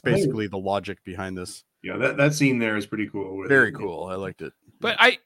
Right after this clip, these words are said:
Speaker 3: like, and, <sighs> like, you couldn't use the transporter at this stage when you're this close together?
Speaker 2: Yeah, the transporter barely works as it is.
Speaker 3: Okay.
Speaker 2: I'm not totally
Speaker 3: Uh,
Speaker 2: sure they could do it at warp five.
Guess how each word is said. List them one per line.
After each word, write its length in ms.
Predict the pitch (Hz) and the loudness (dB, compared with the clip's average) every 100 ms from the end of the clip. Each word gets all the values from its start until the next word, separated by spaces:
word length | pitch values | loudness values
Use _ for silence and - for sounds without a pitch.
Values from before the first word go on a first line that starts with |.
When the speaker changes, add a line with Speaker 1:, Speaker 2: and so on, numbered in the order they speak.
| - | 0
Speaker 3:
like, 200 | 202 185 | 2 4
and, 200 | 196 202 - - | 2 2 -4 -10
<sighs> 220 | - - | -10 -4
like, 220 | 175 147 170 | -2 -2 -4
you 80 | |
couldn't 300 | 139 208 202 202 | -2 2 2 2
use 200 | 208 180 | 0 0
the 100 | 185 | -2
transporter 920 | - 175 196 - 196 196 196 208 185 _ _ _ _ _ _ | 4 4 4 2 0 4 4 4 2 _ _ _ _ _ _
at 140 | 151 147 | -8 -2
this 180 | 180 175 | -4 -4
stage 1000 | - - - - - 185 190 190 - - | -8 -10 -12 -10 -4 -2 -2 -4 -12 -10
when 180 | 151 143 | -2 0
you're 100 | 147 | 2
this 140 | 156 143 | -2 0
close 240 | 170 170 | 0 0
together? 440 | 165 175 190 190 - | 0 -2 -2 -4 -6
Speaker 2:
Yeah, 280 | 370 262 247 | -2 2 6
the 100 | 220 | 6
transporter 520 | 214 294 302 - 202 | 6 6 6 8 8
barely 420 | 127 120 127 139 127 | 6 4 4 4 2
works 300 | 131 135 127 | 0 -2 -4
as 100 | 117 | -2
it 80 | 110 | 0
is. 340 | 110 101 - _ _ 117 | 0 -4 -12 _ _ -20
Speaker 3:
Okay. 440 | 95 101 - 95 98 _ _ _ - | -18 -16 -14 -14 -16 _ _ _ -18
Speaker 2:
I'm 100 | - | -4
not 240 | 180 160 156 | 2 4 6
totally 240 | 175 147 | 8 6
Speaker 3:
Uh, 60 | 139 | 6
Speaker 2:
sure 120 | 147 | 6
they 120 | 135 | 4
could 100 | 127 | 2
do 160 | 120 123 | 0 2
it 60 | 120 | 2
at 120 | 104 | 0
warp 260 | 107 117 | -2 -2
five. 480 | - 107 104 104 - | -4 -2 -2 -2 -10